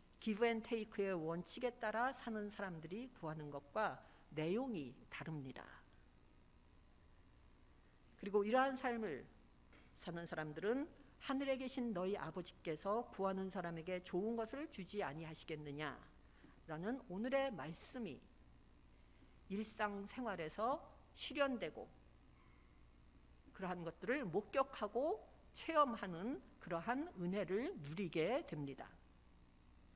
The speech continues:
우리에게 최상의 것, 최선의 것이 무엇인지를 아시는 분은 오직 주님만이십니다.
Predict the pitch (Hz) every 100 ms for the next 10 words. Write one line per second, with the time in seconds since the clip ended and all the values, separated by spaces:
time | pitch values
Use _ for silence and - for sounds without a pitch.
0 | - - - - - - - - - -
1 | - 220 269 240 247 240 - 330 302 285
2 | 247 - - - - 311 302 262 254 214
3 | 202 277 196 165 226 220 220 190 196 285
4 | - - - 240 214 170 165 170 277 320
5 | 170 196 220 320 - - 190 214 208 156
6 | 147 151 - 139 117 131